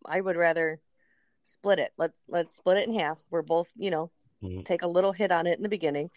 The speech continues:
Speaker 1: and then we can make our own money once we have our own content.
Speaker 2: Mm-hmm. Yeah, I think what happened was when solo content became the thing, that would change the game.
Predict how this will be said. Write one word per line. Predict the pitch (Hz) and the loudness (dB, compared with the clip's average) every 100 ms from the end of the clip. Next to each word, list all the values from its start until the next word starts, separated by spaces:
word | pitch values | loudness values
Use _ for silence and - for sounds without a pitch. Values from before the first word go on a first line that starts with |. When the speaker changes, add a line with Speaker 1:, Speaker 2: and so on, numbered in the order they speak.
| - - - | -20 -14 0
Speaker 1:
and | 285 | 4
then | 285 | 6
we | 285 | 4
can | 277 254 | 6 6
make | 254 | 8
our | 240 | 8
own | 247 247 | 6 4
money | 143 139 175 _ 196 | 2 0 -8 _ -4
once | 208 | 0
we | 214 | 2
have | 208 | 2
our | 190 170 | 2 2
own | |
content. | 180 233 196 104 | 2 0 0 -4
Speaker 2:
Mm-hmm. | 101 _ _ _ _ _ _ _ - - _ _ - _ _ _ _ _ _ _ _ - | -8 _ _ _ _ _ _ _ -18 -18 _ _ -20 _ _ _ _ _ _ _ _ 10
Yeah, | 165 | 10
I | 160 | 10
think | 190 170 120 | 8 6 6
what | 135 | 6
happened | 139 151 143 120 | 6 6 2 2
was | 113 110 104 101 95 90 - _ _ - | 4 4 4 2 -2 -6 -12 _ _ -14
when | 95 107 120 113 107 101 92 | -6 -2 2 2 2 -2 -8
solo | - - 147 147 139 135 | -4 6 10 10 8 4
content | - 135 131 127 135 123 104 | 4 2 2 2 0 0 -4
became | 101 131 120 113 | -2 2 2 2
the | 92 | 0
thing, | 131 139 131 127 120 - | 2 2 2 -2 -6 4
that | 113 104 | 4 6
would | 104 | 0
change | - 98 87 | -2 -4 -4
the | 80 | -6
game. | 85 85 85 | -6 -6 -8